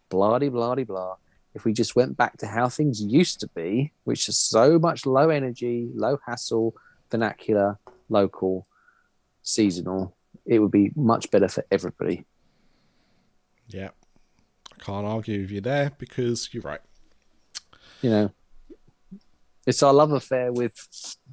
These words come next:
Speaker 1: commercialism and capitalism and, and, you know, having to keep buying all this bloody stuff all the time that, you know, it's, it's like, you know, it's, it's like, uh, paint, for example. Paint will fail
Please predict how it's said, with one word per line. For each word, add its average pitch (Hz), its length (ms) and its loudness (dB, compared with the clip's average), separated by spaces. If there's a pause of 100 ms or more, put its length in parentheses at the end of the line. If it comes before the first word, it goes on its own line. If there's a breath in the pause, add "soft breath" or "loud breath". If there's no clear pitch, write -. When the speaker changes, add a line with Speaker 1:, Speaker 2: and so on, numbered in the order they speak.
Speaker 1:
commercialism 113 960 -4
and 110 280 -4 (320)
capitalism 107 840 4
and, 95 280 2 (540 loud breath)
and, 104 580 0
you 120 100 4
know, 101 280 4 (120)
having 123 180 4
to - 80 -6
keep 123 300 -2
buying 117 360 2
all 113 100 -2
this 110 200 -4
bloody 110 300 -8
stuff - 320 -6
all 107 120 -4
the 98 80 -2
time 95 380 -4
that, 98 140 -4 (160)
you 139 140 0
know, 101 100 2
it's, 120 220 0
it's 180 180 2
like, 180 240 4
you 165 120 2
know, 131 120 4
it's, 123 220 -4
it's - 200 -8
like, 127 300 -2
uh, 113 200 0 (800 soft breath)
paint, 127 360 -2
for - 100 -8
example. 113 640 -4
Paint 147 340 2
will 120 160 8
fail 107 640 2